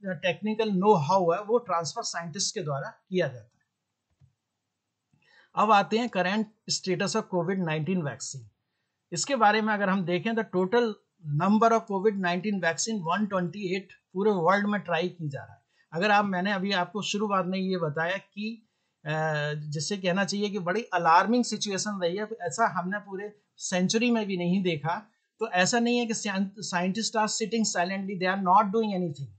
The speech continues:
but this process is very long। Still इसके बाद भी वन ट्वेंटी एट अलग-अलग vaccine candidates पर काम हो रहा है पूरे world में। नाइंटी टू vaccines under preclinical trial,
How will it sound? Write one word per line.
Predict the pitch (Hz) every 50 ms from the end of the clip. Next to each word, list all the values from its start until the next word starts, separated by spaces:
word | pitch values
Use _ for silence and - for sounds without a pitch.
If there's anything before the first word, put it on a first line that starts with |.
| _ _ _ _ _ _ _ _ _ _ _ _ _ _ - 147
but | 156 214 233 - - - - - 147 151
this | 240 - - - 190
process | 170 175 202 190 - 285 277 - 254
is | 262 214 - 175
very | 170 175 190 240 247
long। | 220 190 170 147 117 113 110 - _ _ - 147
Still | - - 262 262 247 233
इसके | 220 - - - 240
बाद | 185 147 160 160 175 202 196
भी | 233 247
वन | 226 180 175 196 214 233
ट्वेंटी | 208 220 202 196 202 196 240 247 233 - 185
एट | 208 226 220 - - 180
अलग-अलग | 185 196 208 208 220 233 240 220
vaccine | 170 175 165 160 - - - 254 254 247
candidates | 214 185 190 196 190 175 196 196 190 -
पर | - 208 185
काम | 143 - 170 160 180 185
हो | 175 165 156
रहा | 151 147 147 147 143
है | 156 160
पूरे | 147 151 185 165 170
world | 160 147 143 127 113 113
में। | 117 - _ _ _ _ _ _ -
नाइंटी | 147 156 170 202 226 220 254
टू | 214 - 254 247
vaccines | 190 196 196 190 - - 233 233
under | 214 208 190 185 190 208
preclinical | 202 - 208 208 214 208 208 185 170 165 151 135 151 139
trial, | 135 120 117 117